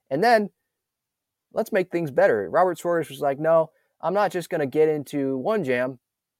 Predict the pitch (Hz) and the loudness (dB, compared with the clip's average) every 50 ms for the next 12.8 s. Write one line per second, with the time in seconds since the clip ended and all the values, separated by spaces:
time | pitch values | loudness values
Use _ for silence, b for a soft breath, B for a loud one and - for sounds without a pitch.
0 | _ _ - 123 139 139 135 135 127 135 120 117 117 117 120 131 - 101 165 185 | _ _ -12 -8 -6 -4 -2 0 0 2 4 4 2 2 0 -2 -4 -4 -4 -4
1 | 175 151 123 156 151 151 151 147 139 - 147 147 147 139 - - - 262 240 147 | -4 -4 -2 -2 -2 -2 -2 -4 -6 -6 -6 -6 -6 -6 -8 -6 -6 -4 -2 -2
2 | 135 107 - - - - - _ _ _ _ - 123 123 120 113 110 110 104 101 | -4 -4 -4 -8 -16 -20 -20 _ _ _ _ -8 -6 -4 -4 -4 -4 -4 -4 -4
3 | 87 85 78 82 - - _ _ _ _ _ _ _ _ _ _ _ _ _ _ | -4 -6 -8 -10 -14 -16 _ _ _ _ _ _ _ _ _ _ _ _ _ _
4 | _ - 156 175 190 180 156 - - - 240 233 214 175 151 143 143 - _ _ | _ 2 2 2 2 2 -2 -6 -4 2 4 6 6 6 4 0 -4 -8 _ _
5 | _ _ _ _ _ - - - - 202 196 196 202 185 165 143 - - 170 165 | _ _ _ _ _ -20 -14 -2 0 0 0 2 0 -2 -2 -4 -2 0 2 2
6 | 160 147 143 143 135 - _ _ _ - - 113 147 185 175 156 143 131 135 - | 2 2 0 -2 -4 -10 _ _ _ -14 -6 -4 -2 -2 -2 -2 -2 -4 -4 -6
7 | _ _ _ _ _ _ _ _ _ 110 143 180 190 190 175 - - - 175 196 | _ _ _ _ _ _ _ _ _ 2 4 4 4 4 2 -4 -6 -4 0 0
8 | 175 147 135 131 139 139 139 - - _ _ _ _ _ _ _ _ _ _ _ | 2 2 2 2 0 0 -2 -6 -10 _ _ _ _ _ _ _ _ _ _ _
9 | _ _ - 160 160 - - 160 151 139 123 117 143 156 180 202 214 208 - 175 | _ _ -2 -2 -2 -2 -4 -4 -2 -2 -2 -2 0 0 2 2 0 0 -2 -8
10 | - - 160 165 147 135 139 165 165 160 _ _ - 494 - 480 - - 156 - | -8 -4 -2 -2 0 0 -2 -4 -6 -10 _ _ -20 -20 -20 -16 -12 -12 -10 0
11 | - 214 240 254 - - - - 208 202 160 123 117 110 107 123 143 165 190 180 | 4 4 4 4 2 -2 -6 -4 -2 -2 -2 -2 -4 -6 -6 -4 -2 -4 -4 -4
12 | - 196 - - 196 175 185 180 170 165 156 156 151 160 175 - | -6 -10 -10 -10 -6 -4 -2 -2 0 0 2 2 2 2 2 -2